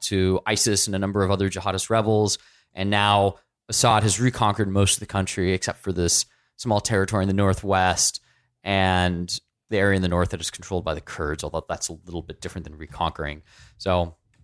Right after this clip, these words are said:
the U S did not get involved directly against Assad up until that point.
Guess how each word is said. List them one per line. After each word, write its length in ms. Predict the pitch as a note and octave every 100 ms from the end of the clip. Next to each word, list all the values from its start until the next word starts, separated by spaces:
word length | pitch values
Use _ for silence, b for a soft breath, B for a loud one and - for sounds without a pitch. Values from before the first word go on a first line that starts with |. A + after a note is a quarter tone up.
| _
the 160 | C3 B2+
U 140 | C3+
S 160 | C3+ B2
did 180 | - A#2
not 340 | A#2+ A#2+ A2+
get 120 | B2+
involved 1400 | A#2 G#2+ G2+ - - - G#2+ B2 A#2+ B2 A#2+ G#2+ G#2 -
directly 420 | A#2+ A2+ A2+ G#2
against 560 | F#2 F#2 A2 B2+ - -
Assad 540 | D3+ D#3+ D#3+ E3 F#3+ - -
up 160 | -
until 220 | D#3 -
that 200 | C3 G#2
point. 340 | - E3 E3+